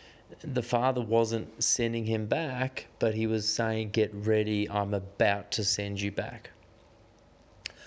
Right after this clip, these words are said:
One Peter five says, "Be sober and vigilant, be on alert.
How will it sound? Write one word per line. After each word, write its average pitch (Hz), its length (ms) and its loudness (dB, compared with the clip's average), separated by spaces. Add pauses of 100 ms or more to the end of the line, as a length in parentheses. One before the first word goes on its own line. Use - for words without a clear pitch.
(160)
One 131 340 4
Peter 143 300 2
five 113 500 2
says, 107 300 0
"Be 110 240 0
sober 127 800 0
and 117 240 -2
vigilant, 110 640 -2 (680)
be 131 400 4
on 123 380 2
alert. 107 640 2